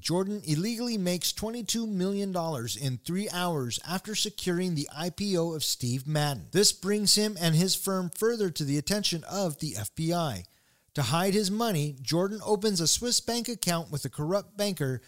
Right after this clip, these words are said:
Jean Jacques in the name of Naomi's Aunt Emma,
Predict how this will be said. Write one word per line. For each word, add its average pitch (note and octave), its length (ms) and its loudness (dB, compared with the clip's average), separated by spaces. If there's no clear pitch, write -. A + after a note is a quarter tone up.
Jean F#3+ 340 4
Jacques D#3 640 2
in E3+ 260 6
the C#3 120 2
name F#3+ 460 2
of D#3+ 160 -2
Naomi's F3+ 600 2
Aunt E3 240 2
Emma, C#3+ 400 -4